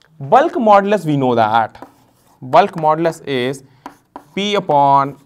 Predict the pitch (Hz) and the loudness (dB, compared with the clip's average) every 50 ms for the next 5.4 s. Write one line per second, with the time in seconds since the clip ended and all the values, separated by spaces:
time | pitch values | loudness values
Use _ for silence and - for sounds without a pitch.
0 | _ 135 131 123 135 143 147 147 143 165 165 160 147 131 123 127 131 131 123 120 | _ -14 -8 -6 -6 -6 -6 -2 0 2 2 2 2 0 -2 0 0 0 2 2
1 | 113 110 113 110 110 110 110 - - - - - - _ - _ _ _ _ _ | 0 0 0 -4 -8 -10 -10 -12 -12 -16 -20 -20 -20 _ -20 _ _ _ _ _
2 | _ - - _ _ _ _ _ _ _ _ _ _ _ - 160 170 175 170 170 | _ -20 -20 _ _ _ _ _ _ _ _ _ _ _ -4 -2 -2 0 2 2
3 | 165 160 160 151 151 143 147 139 147 151 151 147 151 180 170 147 160 165 151 135 | 0 0 0 -2 -4 -4 -4 -4 -2 -2 -2 -2 -2 -4 -6 -6 -4 -2 0 -2
4 | 139 - 156 - - 139 139 135 135 - 151 156 143 131 123 113 113 113 143 180 | -2 -4 -8 -8 -6 -6 -8 -8 -8 -8 -8 -8 -8 -6 -8 -10 -2 2 4 4
5 | 226 247 208 180 175 180 175 | 6 4 4 2 2 2 0